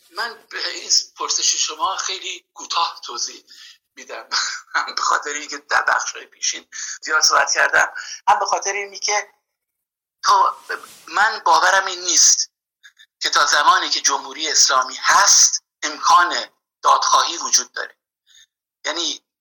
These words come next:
امکان اینه که در بخ-، در دوران زندگی جمهوری اسلامی ایران ما بتونیم شاهد یک دادگاهی باشیم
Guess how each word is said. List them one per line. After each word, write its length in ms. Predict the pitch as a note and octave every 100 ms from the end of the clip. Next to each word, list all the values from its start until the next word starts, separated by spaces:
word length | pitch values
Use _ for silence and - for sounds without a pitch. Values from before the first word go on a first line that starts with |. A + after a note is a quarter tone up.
| -
امکان 500 | D3+ D3 D#3 G3 -
اینه 340 | - D#3 C#3
که 180 | - -
در 220 | C#3 - _ _ _ _ _ - - _ -
بخ-، 440 | - - - - _ -
در 280 | C#3 C3 - - C3 B2+
دوران 540 | C3 C3 C#3 E3+ E3+ - -
زندگی 760 | - D3+ C3 C3 C3 - D3+ A#2
جمهوری 640 | - B2 - B2+ D3+ D3+ -
اسلامی 480 | - B2 A#2+ C#3
ایران 580 | C#3+ - A#2 C3+ A#2+ - _ - - _
ما 120 | D4+ -
بتونیم 520 | - - D3 B2 A2+
شاهد 460 | - C3+ B2 D3
یک 340 | D3 B2+ - -
دادگاهی 580 | C3 B2+ - F3 E3+ -
باشیم 560 | A2+ - - - -